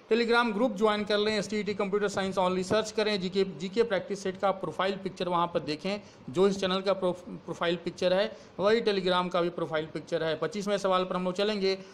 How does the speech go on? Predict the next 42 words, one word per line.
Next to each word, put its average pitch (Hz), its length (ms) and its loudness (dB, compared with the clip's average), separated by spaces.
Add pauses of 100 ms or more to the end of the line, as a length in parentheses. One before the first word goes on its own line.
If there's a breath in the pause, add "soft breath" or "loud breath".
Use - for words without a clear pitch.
(240 loud breath)
who 247 100 6
is 247 160 2
current 220 380 0
governor 196 400 2
of 190 160 2
आरबीआई? 165 420 2
आसान 190 400 0
सवाल 175 400 2
है, 180 140 0
काफ़ी 170 320 -2
लोगों 170 160 -2
को 165 120 -6
इसका 160 180 -4
जवाब 156 360 0
पता 156 180 2
होगा। 180 340 4 (380 loud breath)
पच्चीस 226 360 0
सवाल 180 260 4
हो 175 200 4
गए, 214 260 2 (300 loud breath)
अब 185 320 0
बारी 190 300 2
है 208 200 2
verify 180 540 0
करने 175 340 -2
का 196 140 0
कि 190 140 -4
कितना 165 340 -2
आपका 165 320 0
सही 208 260 0
हुआ। 156 300 2
जो 196 200 4
भी 214 140 0
सही 214 240 0
होता 208 280 4
है 214 60 4
आप 208 140 0
comment 202 300 0
box 196 260 2
में 196 80 -4
लिखिए 202 380 0
ज़रूर। 214 380 2